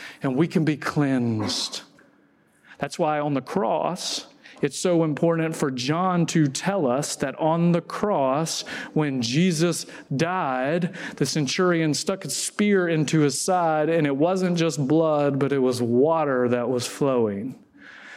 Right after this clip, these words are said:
Because here a fountain now has been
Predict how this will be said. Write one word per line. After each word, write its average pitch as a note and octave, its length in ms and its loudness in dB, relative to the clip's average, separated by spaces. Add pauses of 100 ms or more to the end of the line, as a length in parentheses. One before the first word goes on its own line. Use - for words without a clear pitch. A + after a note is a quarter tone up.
(140)
Because C#3 260 -4
here F3+ 380 2
a C3+ 80 0
fountain E3 880 -2
now D3 360 0
has C#3 400 -4
been C3 600 4